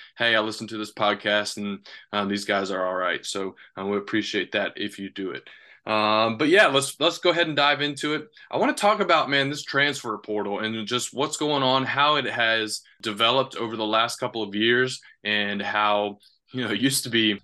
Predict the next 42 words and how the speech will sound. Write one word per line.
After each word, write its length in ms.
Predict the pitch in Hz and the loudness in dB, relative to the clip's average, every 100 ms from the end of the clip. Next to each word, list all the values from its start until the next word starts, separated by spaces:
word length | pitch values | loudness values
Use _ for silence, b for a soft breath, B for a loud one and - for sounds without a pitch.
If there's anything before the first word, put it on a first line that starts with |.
| - | -4
you 100 | 123 | -2
wanted 200 | 156 131 | 0 0
to 100 | 110 | -2
transfer, 440 | - 143 143 123 | 0 0 0 0
you 160 | 120 139 | 0 0
had 200 | 139 131 | 0 -2
to 80 | 120 | -2
sit 180 | 131 | -2
out 220 | 127 139 113 | 0 0 -2
a 40 | |
year, 160 | 104 98 | -6 -8
and 120 | 98 | -8
that 100 | 117 | -8
was 120 | 117 | -8
pretty 220 | - 120 | -6 -6
much 360 | 117 113 - - | -2 -2 -4 -4
the 120 | 120 | -4
rule 480 | 113 127 113 104 117 B B - | 0 0 0 -2 -4 B B -10
unless 300 | 104 110 - | -4 -2 0
you 80 | 110 | 0
had 80 | |
already 240 | 101 107 98 | 2 2 2
graduated. 640 | 101 107 107 95 92 107 - B _ | 0 -2 -2 -8 -6 -8 -8 B _
Um, 320 | 98 101 107 107 | -4 0 0 2
and 80 | |
now 340 | 107 107 113 117 | 2 2 2 0
guys 380 | 107 107 113 - | 0 0 0 -4
just 160 | 120 | -4
have 180 | 127 117 | -4 -2
leeway 400 | 117 147 120 104 - | -2 0 0 -2 -4
to 420 | 113 104 101 101 B B B - | -6 -4 -6 -8 B B B -6
kinda 200 | 113 110 | 0 2
up 300 | 110 101 123 | 2 2 0
and 120 | 123 | -2
move 200 | 120 123 | 0 0
whenever 280 | 120 117 120 | 0 -2 0
they 200 | 120 113 | 0 0
feel 260 | 110 120 117 | 0 -2 0
like 200 | 117 113 | -2 -2
they're 140 | 113 | -4
ready 260 | 107 113 123 | 0 -2 -2
to, 380 | 123 127 139 | -2 -2 -4